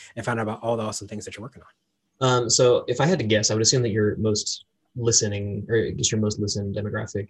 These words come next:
Speaker 2: is people who want to be a C E O, who people,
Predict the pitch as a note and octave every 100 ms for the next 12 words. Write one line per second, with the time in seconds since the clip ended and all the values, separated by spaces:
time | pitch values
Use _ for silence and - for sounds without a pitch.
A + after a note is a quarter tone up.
0 | - G#2 - A2+ G#2+ G#2+ G#2 F#2+ - A2
1 | G#2 - G#2 - - - - - _ -
2 | A2+ A2+ A2